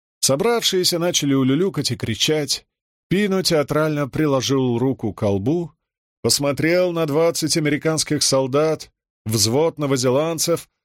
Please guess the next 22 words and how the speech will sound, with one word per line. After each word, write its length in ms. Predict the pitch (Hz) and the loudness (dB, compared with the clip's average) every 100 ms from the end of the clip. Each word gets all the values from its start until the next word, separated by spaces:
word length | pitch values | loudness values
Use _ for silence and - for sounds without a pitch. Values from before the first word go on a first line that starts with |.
| _ | _
восемь 480 | 107 139 175 - 151 | 0 2 2 0 -2
журналистов 920 | 135 139 123 131 123 165 180 - 139 | 0 0 0 0 2 2 0 -2 0
и 80 | 135 | 0
итальянских 680 | 117 131 143 156 - 127 110 | 0 0 0 0 0 -2 0
девушек 440 | 135 185 170 180 | 0 0 -2 -4
числом 500 | 143 147 - 160 160 | -2 0 0 2 2
не 100 | 156 | 0
менее 380 | 160 160 160 156 | 2 0 2 0
тридцати. 800 | 143 143 147 - 151 - 151 139 - _ _ _ _ _ _ _ _ - | 0 -2 -2 0 0 2 0 0 -8 _ _ _ _ _ _ _ _ -2
«Тост!» — 500 | 240 160 - - _ - | 0 0 -6 -14 _ -6
прокричал 640 | 127 131 147 139 139 139 | -4 -2 -2 0 2 2
майор 300 | 127 127 123 | 2 2 0
Кнебель 500 | - 139 175 156 147 _ _ _ | -2 -2 -2 -2 -6 _ _ _
и 60 | - | -2
запрыгнул 580 | 175 175 165 175 147 131 | 0 2 0 -2 -2 -2
на 140 | 117 | 0
сцену 420 | - - 185 165 | 0 0 -2 -2
с 80 | 147 | -4
бокалом 460 | 107 110 135 127 110 | -2 -2 0 0 -2
вина 260 | 110 113 | -2 -2
в 60 | 107 | -2
руке. 420 | 110 - 98 64 | -4 -2 -2 -2